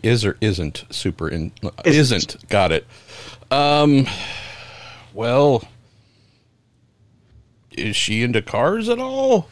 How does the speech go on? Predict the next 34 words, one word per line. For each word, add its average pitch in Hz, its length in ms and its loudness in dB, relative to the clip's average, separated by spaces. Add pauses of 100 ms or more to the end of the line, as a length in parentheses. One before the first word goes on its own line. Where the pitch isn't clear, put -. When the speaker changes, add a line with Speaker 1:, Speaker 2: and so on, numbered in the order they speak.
(140)
Speaker 1:
Hank? 269 520 0 (100)
Because 156 320 2
if 160 160 0
so, 170 500 4
there 131 220 0
tends 147 340 0
to - 80 -10
be 123 140 0
a 113 60 2
pretty 123 600 -2
cool 117 560 2 (380)
vendor 110 340 2
midway 113 640 2
with - 180 -4
a 101 40 -2
lot 110 180 4
of 113 60 0
new 110 120 2
models 104 380 2
to - 120 -16
go 104 180 0
and 85 80 -2
look 101 180 -2
at 104 240 2 (500)
and 101 220 0
check 104 260 2
out. 98 300 4 (1400)
Beyond 117 520 2
that, 123 640 2 (240)
uh, - 460 -18
if 110 240 -12
you've 123 240 -2
brought 131 240 2
someone 190 800 2